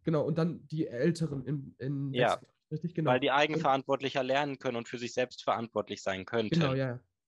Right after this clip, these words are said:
Speaker 1: Re-, ja, genau, genau, richtig. Aber, äh, aber, äh, ich find's dort besonders problematisch, wie gerade eben schon gesagt, weil da viele,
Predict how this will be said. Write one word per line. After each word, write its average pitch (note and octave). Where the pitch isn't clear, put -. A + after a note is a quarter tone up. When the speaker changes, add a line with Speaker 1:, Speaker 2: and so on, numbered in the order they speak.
Speaker 1:
Re-, D#3
ja, E3+
genau, E3+
genau, C3
richtig. C3
Aber, D#3+
äh, F#2+
aber, D3
äh, C#3
ich -
find's F3+
dort F3+
besonders F3+
problematisch, C#3+
wie D#3+
gerade D3+
eben C#3+
schon C#3+
gesagt, D3+
weil C#3+
da C3+
viele, E3